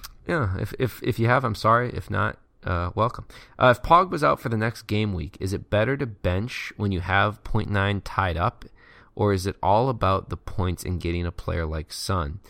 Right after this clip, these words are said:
I feel if I sell him, I probably couldn't afford to get him back, and I don't wanna be pummeled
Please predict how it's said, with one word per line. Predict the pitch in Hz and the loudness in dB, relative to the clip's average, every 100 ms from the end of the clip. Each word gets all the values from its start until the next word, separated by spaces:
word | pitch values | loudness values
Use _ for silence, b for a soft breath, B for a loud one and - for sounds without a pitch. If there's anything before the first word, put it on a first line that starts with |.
| B B B | B B B
I | - | -8
feel | - 127 143 156 | -4 0 2 0
if | - - | -2 0
I | 98 | 0
sell | - - 117 110 | -2 -2 0 0
him, | 90 | -2
I | 82 | -4
probably | - 98 98 - | -2 0 0 -2
couldn't | - 107 | -4 -6
afford | 95 - 98 | -4 -4 -4
to | - | -4
get | 87 | -4
him | 85 82 | -6 -4
back, | 78 80 80 - | -4 -4 -6 -6
and | 82 | -6
I | |
don't | 76 90 82 | -4 -2 -2
wanna | 90 92 | -2 -2
be | 82 | -4
pummeled | - 82 82 76 | -6 -6 -4 -4